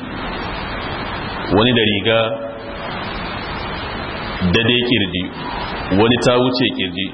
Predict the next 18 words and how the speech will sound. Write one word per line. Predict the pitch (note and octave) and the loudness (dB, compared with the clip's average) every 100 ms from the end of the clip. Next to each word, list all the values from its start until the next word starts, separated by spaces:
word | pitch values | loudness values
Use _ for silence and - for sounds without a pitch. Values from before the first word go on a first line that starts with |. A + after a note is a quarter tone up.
| - - | -10 -4
ya | G2+ | 0
ce | G2+ A2 | 2 2
amma | F2+ G2+ | 4 4
ya | A2 A#2 | 4 4
ga | A#2 | 0
Umar | B2+ A#2+ | -2 0
dan | G#2 G#2+ | -2 -2
Khattab | A2 - A2 | -2 0 0
da | G2 G2+ | 2 0
rigarsa | G2 G2 A#2 A#2 | 0 -2 -4 -2
har | A2 A2+ | -2 0
tana | B2 A2+ | 0 0
jan | F#2 F#2+ | -2 -4
ƙasa. | E2 - - - - - - - - - - - - - - - - - - - - - - - | -6 -8 -8 -10 -8 -6 -6 -6 -6 -6 -6 -6 -6 -6 -8 -6 -6 -6 -8 -8 -6 -6 -6 -4
Aka | - A2+ | 0 2
ce, | B2+ A2+ | 4 4
"Ya | A#2+ | 4
Rasulullah, | B2 - A#2+ A#2 A#2+ | 4 2 2 2 0